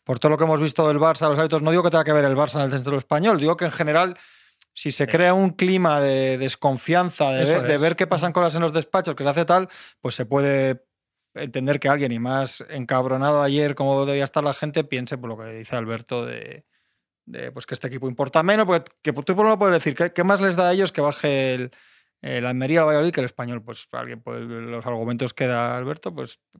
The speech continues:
Speaker 1: cuando estamos dudando un poco todos de,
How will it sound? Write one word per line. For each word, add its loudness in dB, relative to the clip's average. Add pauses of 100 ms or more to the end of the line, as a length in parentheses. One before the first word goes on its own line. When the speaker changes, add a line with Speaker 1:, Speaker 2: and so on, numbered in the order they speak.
(140)
Speaker 1:
cuando -6
estamos 0
dudando 0
un -12
poco -2
todos 2
de, -4